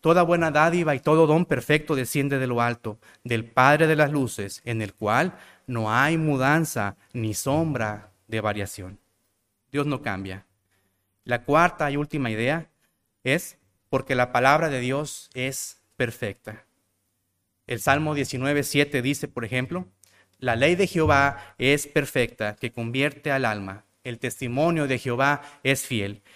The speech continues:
que hace sabio al sencillo." Muy bien, pues hemos llegado ya a la última parte de nuestro sermón. El cuarto encabezado,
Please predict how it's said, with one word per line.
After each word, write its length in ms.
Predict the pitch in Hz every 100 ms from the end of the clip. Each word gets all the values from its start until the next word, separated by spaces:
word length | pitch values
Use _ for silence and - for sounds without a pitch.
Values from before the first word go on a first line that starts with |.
| _ _
que 160 | - 120
hace 560 | 143 - 139 135 131 -
sabio 680 | - 131 139 131 127 123 _ _ _
al 160 | - 113
sencillo." 540 | - 104 - 87 85 - _ _ _ _ _ _ _ _ - - _ _ _ -
Muy 160 | 180
bien, 320 | 185 117 110 -
pues 140 | 120
hemos 200 | 208 226
llegado 380 | 226 160 160 180
ya 580 | 165 156 160 170 - - _
a 160 | - 120
la 220 | 117 113
última 840 | 117 151 156 165 156 156 151 - -
parte 480 | 135 131 - 143 143
de 180 | 135 107
nuestro 240 | 107 -
sermón. 440 | - 101 117 180 - _ _ _ _ _ _ _ _ _ _ _ -
El 160 | 113
cuarto 260 | 131 131 160
encabezado, 760 | 143 117 110 151 170 151 151